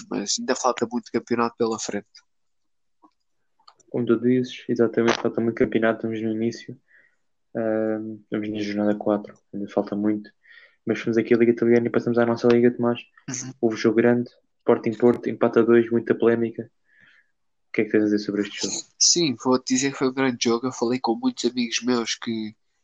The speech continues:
Speaker 1: que seguem, que têm, que viram os outros jogos do Sporting. Este foi o primeiro jogo do Sporting que eu vi esta época. Ah, e dizem que, que se calhar de longe não, mas sem dúvida que para eles foi o melhor jogo que o Sporting fez esta é-, até agora.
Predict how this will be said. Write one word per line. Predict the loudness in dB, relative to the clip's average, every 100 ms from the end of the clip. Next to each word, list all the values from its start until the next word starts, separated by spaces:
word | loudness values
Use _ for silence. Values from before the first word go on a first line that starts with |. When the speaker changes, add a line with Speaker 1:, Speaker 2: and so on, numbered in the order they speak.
| _ _ -8
Speaker 1:
que |
seguem, | 0 2 2 4 4 2
que | 0 0
têm, | 2 2 0 -4 -10
que | -6
viram | 2 4 4
os | 4
outros | 2 2
jogos | 0 0 -4
do | -2
Sporting. | -2 2 2 2 -2 -4
Este | -2 0
foi |
o | 0
primeiro | 0 -2 0
jogo | 0 -2
do | -4
Sporting | 0 0 0 -2
que | -4
eu | 0
vi | 2
esta | 2 0
época. | 0 0 -4 -10 _ -20 _ _ _
Ah, | 0 2
e | 2 4
dizem | 4 4 2 -2
que, | -4 -4 -4 -2
que | -2
se |
calhar | 2 4 4 2
de |
longe | 0 4 4 4 2
não, | 2 2
mas | 2 2
sem | 2 2
dúvida | 0 0 -4
que | -4 -2
para | 2
eles | 4 2 0
foi | 2 4
o | 4
melhor | 2 2 2
jogo | 2 2 2 0 -6 _ _ _
que | -4
o |
Sporting | -2 0 0 0 -2
fez | 0 0
esta | 0 2
é-, | 4 4 0
até | 0 2
agora. | 2 2 0